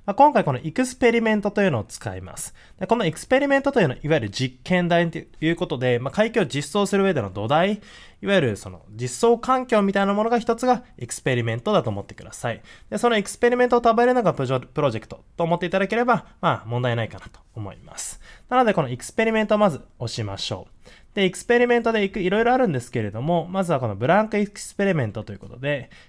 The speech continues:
えー、こちらを用意します。そうするとこのような画面になりましたが、いかがでしょうか？はい。ちょっと右側閉じます。よいしょ。で、この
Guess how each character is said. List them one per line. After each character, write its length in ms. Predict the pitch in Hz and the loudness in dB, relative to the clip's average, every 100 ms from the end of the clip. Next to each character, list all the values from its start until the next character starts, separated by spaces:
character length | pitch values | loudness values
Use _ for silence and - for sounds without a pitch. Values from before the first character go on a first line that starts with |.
| - | -12
え 60 | |
ー、 20 | 113 | -8
こ 100 | 127 | -4
ち 100 | 190 | 2
ら 140 | 196 | 2
を 80 | 175 | 2
用 240 | 143 120 | 0 -2
意 40 | 95 | -2
し 180 | - 104 | -8 -6
ま 120 | 117 | -4
す。 180 | - - _ _ - - | -6 -14 _ _ -20 -8
そ 120 | 202 | -2
う 20 | 233 | 2
す 80 | |
る 60 | 294 | 2
と 100 | 269 | 4
こ 120 | 196 | 4
の 80 | 196 | 4
よ 100 | 208 | 4
う 20 | |
な 80 | 185 | 4
画 140 | 139 | 4
面 160 | 123 110 | 2 0
に 40 | 101 | -6
な 80 | |
り 100 | 95 | -8
ま 160 | 92 95 | -12 -14
し 100 | - | -14
た 120 | - | -6
が、 260 | 151 196 - - - _ | 2 2 0 -8 -20 _
い 120 | - | -12
か 100 | 107 | -10
が 100 | 110 | -10
で 80 | 95 | -10
し 100 | - | -2
ょ 60 | 160 | -2
う 40 | |
か？ 200 | 156 127 - - - - - | 0 -4 -6 -20 -20 -20 -16
は 120 | - | -14
い。 80 | - - | -14 -10
ち 60 | |
ょ 20 | 214 | -4
っ 40 | |
と 60 | 160 | -2
右 240 | 120 135 | -2 -4
側 220 | - 139 | 0 0
閉 120 | 127 | 0
じ 140 | 110 110 | -2 -4
ま 260 | 104 98 | -4 -6
す。 240 | 98 - - | -8 -14 -20
よ 60 | - - _ _ | -20 -20 _ _
い 60 | |
し 60 | - | -20
ょ。 40 | - - - - - - - - - - | -20 -20 -20 -20 -20 -20 -20 -20 -20 -10
で、 180 | - 214 | -2 0
こ 100 | 214 | 4
の 240 | 240 233 | 4 4